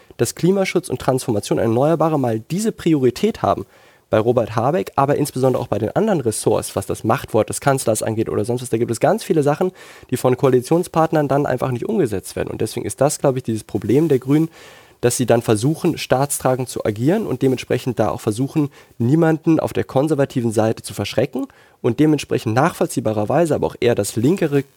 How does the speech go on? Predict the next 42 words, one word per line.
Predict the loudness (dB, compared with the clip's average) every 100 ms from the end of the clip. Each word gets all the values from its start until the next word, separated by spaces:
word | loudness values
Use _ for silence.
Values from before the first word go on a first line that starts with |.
| -20
Klientel, | -4 0 0 0 2 2 0
auch | -2 -4 -10 -20 _ _ -2
der | 0 2
eine, | 2 2 0 -6 -6
der | -4
frühere | 2 2 2
Flügel, | -2 0 2 4
den | 4 0
es | 0
gab, | 0 0 -2 -14 -20 -8
sich | -4 0
da |
nicht | 0 0
richtig | -4 -2 -2
abgeholt | -2 -2 -2 0
fühlt | 0 0
und | 0
wir | -2
fairerweise | 0 0 0 0 -2 -4
auch | -6
gerade | -6 -6
keine | -6 -2 -2 0
andere | 0 2 0
linke | 2 2 0 -2
Oppositionspartei | -4 -4 -4 0 2 2 0 -2 0 0
haben, | 0 -2
die | -2
das | -2 0
auffangen | 0 0 -2 -4
kann. | -4 -8 -10 -20 -20 _ -2
Wir | 2
haben | 2 2
in | 0
N | 2
R | 2 2
W | 2 2
die | 0
Linke | 0 0 0
gar | 0 0
nicht | 0 0
mehr | -2 2
da. | 2 0